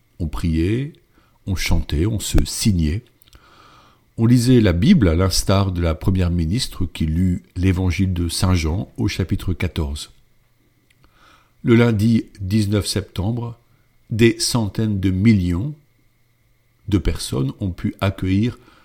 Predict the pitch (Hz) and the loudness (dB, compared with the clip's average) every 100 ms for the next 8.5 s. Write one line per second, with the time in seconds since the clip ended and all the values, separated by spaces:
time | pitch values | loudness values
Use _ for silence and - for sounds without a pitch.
0 | _ - 117 127 - 101 92 87 92 90 | _ -4 -2 -2 -2 -2 -2 -2 -4 -2
1 | 87 85 87 78 82 - _ _ _ _ | -2 -2 -4 -4 -6 -8 _ _ _ _
2 | _ _ - 101 - 95 90 92 - - | _ _ -2 -2 -2 -2 -2 -4 -10 -20
3 | _ - 85 95 90 - 78 71 71 - | _ -12 -6 -4 -4 -4 -4 -4 -8 -12
4 | - _ _ _ _ _ _ - - - | -20 _ _ _ _ _ _ -20 -20 -20
5 | - - - _ _ _ - - - 131 | -20 -20 -20 _ _ _ -20 -20 -10 -2
6 | 104 101 - 107 101 - - - 101 101 | 2 2 2 2 2 -2 -10 -4 0 2
7 | 98 127 90 95 82 80 - 76 - 104 | 2 2 2 2 2 -2 -2 -2 -2 -4
8 | - 87 - - - | -4 -6 -6 -8 -10